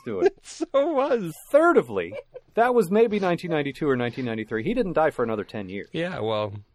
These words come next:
Speaker 2: it was a very slow and painful <laughs> death.
Speaker 1: Well, it was that.
Speaker 2: <laughs> Oh,
Speaker 1: And we've,
Speaker 2: God.
Speaker 1: we've, we've said this before. He
Speaker 2: I'm
Speaker 1: died
Speaker 2: so
Speaker 1: of
Speaker 2: sorry, Doohan family. <laughs>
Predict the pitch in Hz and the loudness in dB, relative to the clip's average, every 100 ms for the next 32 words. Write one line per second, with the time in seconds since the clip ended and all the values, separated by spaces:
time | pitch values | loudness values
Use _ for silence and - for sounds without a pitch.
0 | - 131 120 113 123 104 - 104 107 110 | -10 -8 -8 -8 -6 -4 -4 -2 0 0
1 | 120 117 107 - - - - - - - | -2 -4 -2 -4 -4 -6 -6 -10 -14 -16
2 | - 139 123 110 107 113 98 - 87 71 | -4 2 4 4 4 2 2 -4 -6 -6
3 | 73 _ _ _ - 262 _ - 180 160 | -10 _ _ _ -4 -4 _ -4 0 2
4 | 208 135 156 208 - - - - 131 175 | 0 0 0 0 -4 -8 -8 -10 -4 -4
5 | - 160 123 107 - 95 - 85 78 107 | 2 2 2 -4 -8 -10 -2 -2 -2 -4
6 | 123 - 330 - - 262 359 339 247 254 | -4 -2 0 2 4 4 2 0 0 0
7 | 254 247 226 220 214 240 226 226 240 - | 0 0 2 2 0 -2 0 0 -2 -4